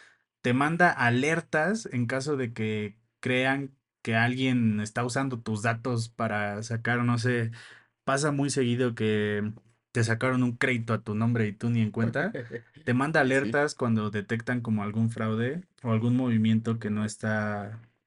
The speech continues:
Speaker 1: pues, acostumbrado a ti. Y realmente vale muchísimo la pena, es gratis, eh, y es muy confiable.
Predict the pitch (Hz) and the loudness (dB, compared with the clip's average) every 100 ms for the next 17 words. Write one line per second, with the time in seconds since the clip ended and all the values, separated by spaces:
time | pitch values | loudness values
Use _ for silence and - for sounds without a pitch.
0 | _ _ - 151 139 123 117 120 117 127 | _ _ -4 -2 -2 -2 0 2 2 2
1 | 117 127 190 226 _ _ _ _ _ _ | 0 -2 -2 -4 _ _ _ _ _ _
2 | _ 135 147 160 175 - 135 143 151 151 | _ -4 -2 0 0 -2 -2 -2 -2 -2
3 | 139 135 127 123 117 117 143 139 113 117 | 0 2 2 2 2 -2 -4 0 0 0
4 | 131 156 175 - 143 131 131 135 220 285 | -2 -2 -6 -4 -2 0 0 -2 -4 -4
5 | - - _ _ _ _ _ _ _ 123 | -8 -16 _ _ _ _ _ _ _ 0
6 | 113 110 110 107 98 120 123 123 127 131 | 2 2 0 -2 -2 0 2 2 4 2
7 | 120 113 117 101 95 117 | 2 2 2 -2 -4 -10